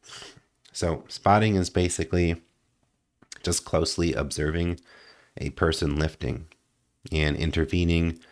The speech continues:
to help them continue the set when they would like you to do so, or intervening to help them avoid injury in the sense that they're failing,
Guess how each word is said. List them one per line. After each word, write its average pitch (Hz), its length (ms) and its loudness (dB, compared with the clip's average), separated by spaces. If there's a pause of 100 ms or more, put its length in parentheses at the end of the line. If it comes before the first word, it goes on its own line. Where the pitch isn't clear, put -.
(340)
to - 80 -6
help 85 240 4
them 78 220 4
continue 92 500 2
the 87 100 0
set 92 400 4 (320)
when 80 160 2
they 78 140 4
would 71 140 2
like 78 200 2
you 82 60 -2
to 73 100 -2
do 90 220 -2
so, 95 400 0 (500)
or 120 220 4
intervening 92 760 4 (220)
to 90 160 4
help 85 160 4
them 78 160 0
avoid 73 300 2
injury 76 420 2
in 69 140 -2
the 71 80 -2
sense 71 340 -2
that 71 300 -2 (580)
they're 80 260 4
failing, 80 460 4